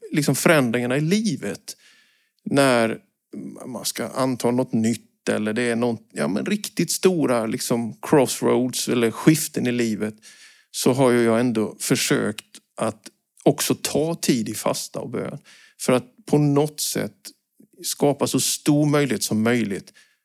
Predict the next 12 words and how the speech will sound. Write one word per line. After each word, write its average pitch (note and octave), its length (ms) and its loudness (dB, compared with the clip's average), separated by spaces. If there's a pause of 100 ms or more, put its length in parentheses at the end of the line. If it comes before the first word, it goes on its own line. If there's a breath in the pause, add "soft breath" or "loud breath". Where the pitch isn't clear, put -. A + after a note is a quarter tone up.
(100)
för G2+ 200 2
att F#2 120 -2
fatta - 320 -2
ett F#2+ 120 -6
beslut - 440 -6
som - 140 -6
faktiskt - 500 -10
är - 180 -10 (580 loud breath)
lett A#2 320 -2
av A#2 120 -6
Gud - 440 -6
och - 260 -10